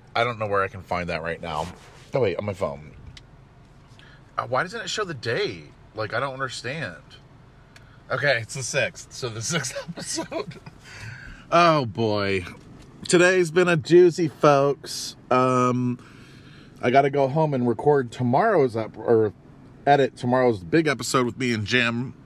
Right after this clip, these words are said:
which is really fun and funny, but I'm not even started on it, so that's gonna be interesting to try to get that out. Um, but also, I, I'm trying to think of what happened since.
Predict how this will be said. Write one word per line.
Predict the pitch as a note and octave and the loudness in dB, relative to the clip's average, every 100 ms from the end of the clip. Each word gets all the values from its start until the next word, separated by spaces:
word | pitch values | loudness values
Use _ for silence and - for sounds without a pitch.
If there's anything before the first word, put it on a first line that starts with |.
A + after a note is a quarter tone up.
| - - - - | -20 -20 -20 -10
which | - A2 | -6 -4
is | G2 | 0
really | A#2+ C3 | 2 0
fun | A2+ C3 A#2+ | 0 -2 -2
and | F#2+ | 0
funny, | B2 C3 | 0 0
but | G#2 F#2+ | -2 -2
I'm | G#2+ | -2
not | A2+ A2 | -2 -4
even | G2+ G2 | -4 -8
started | - D3+ D3+ G2+ | -4 0 0 -2
on | F2 G#2 | -4 -6
it, | B2+ - | -6 -6
so | A2+ | -6
that's | A2+ | -6
gonna | C#3 | -6
be | A#2+ | -6
interesting | G#2 - A#2 | -8 -8 -8
to | G#2 | -6
try | A2+ | -6
to | G#2 | -6
get | F#2 | -6
that | G2+ A2 | -4 -4
out. | G2+ F2+ A#2 - - - - - - - | -2 -4 -6 -8 -20 -20 -20 -20 -20 -8
Um, | A#2+ A#2+ A2+ A2 - - - - - - - - - - - - - - - - - | -4 -4 -4 -8 -14 -20 -20 -20 -20 -20 -20 -20 -20 -20 -20 -20 -18 -14 -14 -16 -18
but | A#2+ C#3+ | -4 -2
also, | D3 D#3+ G3+ G#3 G#3+ G3 - C#3 | -2 -4 -4 -2 0 -2 -6 -2
I, | C#3+ D3+ D3+ D3+ D3 D3+ C3+ - - - - - - | 0 0 -2 -4 -6 -8 -10 -16 -20 -20 -18 -18 -18
I'm | |
trying | - F3+ | -6 -6
to | F3+ | -4
think | E3+ | -6
of | |
what | C#3+ C3 | -6 -4
happened | C#3 C#3 B2 | -4 -6 -10
since. | - B2 A#2+ A2 - - - | -10 -12 -12 -14 -16 -16 -18